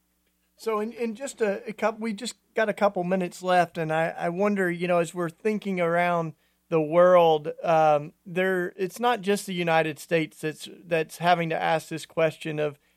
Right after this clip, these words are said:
how do we, uh, live on the side of love rather than fear? How do we offer hospitality to refugees and immigrants? And what are you seeing that, that gives you hope in all that, Kent? 'Cause you,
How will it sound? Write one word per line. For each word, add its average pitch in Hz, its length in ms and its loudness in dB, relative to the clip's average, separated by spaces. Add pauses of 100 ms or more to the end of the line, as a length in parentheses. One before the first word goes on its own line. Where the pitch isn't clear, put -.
how 170 180 2
do 165 80 0
we, 156 300 -4 (560)
uh, 156 340 0 (140)
live 190 260 4
on 170 140 0
the 156 80 -4
side 165 340 4
of 143 160 -2
love 160 540 6
rather 151 260 2
than 143 180 -8
fear? 160 500 0
How 160 180 0
do 156 80 0
we 156 420 -8
offer 165 380 0
hospitality 151 1160 0 (360)
to 151 120 -6
refugees 151 720 -4
and 147 100 -10
immigrants? 151 680 -6
And 151 180 -6 (300)
what 262 180 10
are 311 60 0
you 254 160 0
seeing 196 540 0
that, 143 260 0
that 170 260 0
gives 180 240 -2
you 175 140 0
hope 170 280 4
in 147 120 -2
all 139 180 2
that, 135 300 -2
Kent? 147 420 -8
'Cause 156 160 -10
you, 156 80 -14